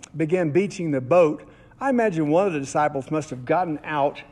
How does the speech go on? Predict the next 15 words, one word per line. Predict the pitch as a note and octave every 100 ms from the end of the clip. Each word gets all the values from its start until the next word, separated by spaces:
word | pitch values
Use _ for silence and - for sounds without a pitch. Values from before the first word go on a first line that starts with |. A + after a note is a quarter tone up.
| -
and | C#3+ C#3
he | B2 F#3+
was | D#3 B2 -
facing | - F#3 G3 F#3+ D#3
Jesus, | C3 D3 C#3 D3+ C3
his | C3+ A#2+
back | C#3+ D3 D3+
to | C#3+
the | B2+
shore. | B2 D3+ B2 B2 - - - - - -
Jesus | E3 A3 F3+ F3
started | - - F3 E3 C#3
to | C3+
get | C#3 -
out, | E3 F#3 C3 -